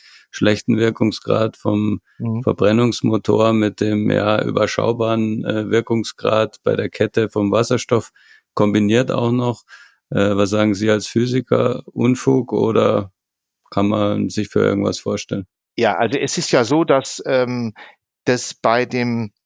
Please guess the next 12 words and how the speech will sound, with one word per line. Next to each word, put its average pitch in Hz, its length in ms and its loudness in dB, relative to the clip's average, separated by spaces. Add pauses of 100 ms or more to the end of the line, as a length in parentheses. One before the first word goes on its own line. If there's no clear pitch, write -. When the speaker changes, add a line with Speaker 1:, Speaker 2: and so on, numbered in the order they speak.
(320)
Speaker 2:
immer 156 220 2
so 147 220 0
ist, 151 320 -4
dass 127 180 -2
letztlich 143 520 -6
die 127 140 -10
Brennstoffzelle, 139 1000 -4
auch 113 200 -4
wenn 123 160 -2
wir 120 100 0
hier 113 200 -4
gerade, 117 520 -4